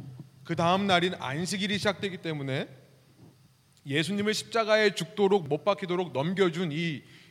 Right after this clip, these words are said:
유대인의 대제사장들과 장로의 무리는요, 아마 이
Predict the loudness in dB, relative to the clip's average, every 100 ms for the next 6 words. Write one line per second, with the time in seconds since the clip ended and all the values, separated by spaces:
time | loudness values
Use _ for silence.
0 | -12 -4 4 4 6 2 2 0 2 2
1 | 2 2 2 2 2 2 0 0 -4 0
2 | 0 0 2 2 2 2 -2 -4 -8 -14
3 | -20 _ -20 -8 2 4 4 4 2 0